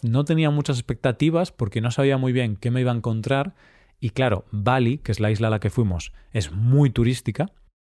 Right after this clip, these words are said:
Entonces, mis expectativas eran que iba a ser un poco, un poco malo el viaje,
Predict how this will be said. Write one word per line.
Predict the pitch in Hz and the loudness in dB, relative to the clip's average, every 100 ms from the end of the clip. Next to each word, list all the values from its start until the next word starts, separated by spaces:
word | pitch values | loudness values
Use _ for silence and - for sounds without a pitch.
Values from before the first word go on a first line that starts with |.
| _ - | _ -6
Entonces, | 107 110 104 117 117 - - - | 0 0 0 0 0 -2 -10 -6
mis | 135 101 | -2 -2
expectativas | 104 - - 117 123 120 117 | -2 -6 -4 -2 0 0 0
eran | 120 120 | 0 -2
que | 117 | 0
iba | 113 | -2
a | 110 | -2
ser | 117 | -2
un | 113 | -2
poco, | 117 107 117 110 104 101 - - _ _ _ _ - | -2 -2 0 0 0 -2 -8 -12 _ _ _ _ -14
un | 104 | -6
poco | 131 - 113 | -4 0 0
malo | 107 135 123 | 2 4 4
el | 110 | 2
viaje, | 101 113 139 - 156 | 2 0 -2 -4 -8